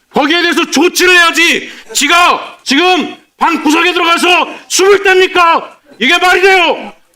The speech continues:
말도 안 되는 짓을 지금 대한민국 검사들이 하고 있고, 저는 이해가 안 가는 게 국민의힘이 여야를 떠나서 검사들이 이렇게 불법을 한 게 나타나면 같이 문제 제기하고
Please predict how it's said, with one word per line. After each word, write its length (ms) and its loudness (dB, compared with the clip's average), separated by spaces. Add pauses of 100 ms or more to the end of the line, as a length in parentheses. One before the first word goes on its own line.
(180)
말도 400 0
안 120 0
되는 220 0
짓을 500 0 (160)
지금 320 0
대한민국 720 0 (200)
검사들이 580 0
하고 240 2
있고, 540 -2 (200)
저는 520 0 (200)
이해가 400 2
안 120 2
가는 240 0
게 360 0 (360)
국민의힘이 920 0 (180)
여야를 460 0
떠나서 600 -2 (220)
검사들이 640 0
이렇게 260 -2 (540)
불법을 440 0
한 100 0
게 80 -2
나타나면 640 -2 (300)
같이 800 0 (100)
문제 340 0
제기하고 800 0